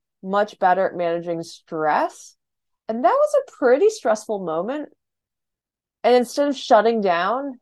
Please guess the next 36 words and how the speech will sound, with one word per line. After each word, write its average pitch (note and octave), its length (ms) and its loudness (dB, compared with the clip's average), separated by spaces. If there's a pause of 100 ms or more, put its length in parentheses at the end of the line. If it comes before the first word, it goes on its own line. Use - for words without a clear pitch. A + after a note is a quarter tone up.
(500)
uh, F3 560 6 (300)
like, A4 220 0
it G#4+ 220 -2
was, G#4+ 360 -2
it D4 60 2
was E4 140 2
problem C4+ 440 4
solving A#3+ 640 2
on G#3 200 2
the C4 60 -4
fly, G3+ 640 2 (540)
like, G#3+ 200 -6
staying C4 800 -2
cool, A#3+ 680 2
calm A#3 340 -2
and A#3 100 -10
collected, A3 440 -4
trying G#3+ 380 -2
to - 100 -14
keep A3 300 -8
him G#3 220 -4
calm, G3 580 -2 (540)
um, F3 540 -6
even G3 300 -4
though, F#3 580 2 (100)
like, D#3 240 -6
internally F#3+ 880 -4
I F3 160 0
was D#3+ 360 0 (800)
shouting G3 840 0
and F3 120 -6
crying F3+ 440 -2
as E3+ 140 -4
loud E3 320 4
as E3 140 -2
he, E3 280 -6